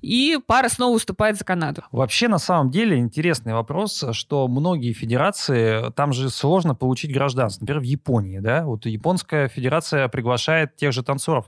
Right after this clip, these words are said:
Speaker 2: э, ну, прекрасный пример, да? А,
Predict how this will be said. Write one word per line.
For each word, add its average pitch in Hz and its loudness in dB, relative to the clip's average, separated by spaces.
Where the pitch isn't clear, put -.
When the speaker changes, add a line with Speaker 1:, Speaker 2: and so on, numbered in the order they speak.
Speaker 2:
э, 113 -2
ну, 131 0
прекрасный 120 -2
пример, 120 0
да? 143 0
А, 120 4